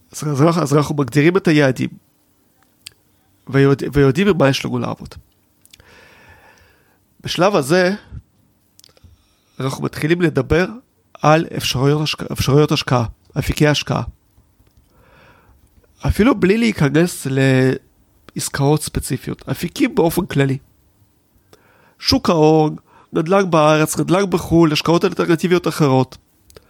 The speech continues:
וקודם כל, כבר ב-, כבר במצב הזה, אז, אה, רואים על האנשים למה הם יותר מתחברים, למה הם פחות מתחברים. אוקיי? אפרופו אימון אישי,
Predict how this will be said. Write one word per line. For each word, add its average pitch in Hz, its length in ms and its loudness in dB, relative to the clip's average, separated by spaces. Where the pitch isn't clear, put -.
וקודם 147 500 -2
כל, 208 140 2
כבר 160 120 2
ב-, - 340 -4
כבר 165 180 0
במצב 151 520 -2
הזה, 185 380 2
אז, - 300 -12
אה, - 180 -8
רואים 185 340 2
על 175 140 4
האנשים 139 580 2
למה 147 360 0
הם 196 120 2
יותר 143 340 -2
מתחברים, 214 540 -2
למה 175 120 2
הם 165 120 0
פחות - 280 -6
מתחברים. - 320 -14
אוקיי? 190 240 0
אפרופו 139 420 0
אימון 151 260 2
אישי, - 220 0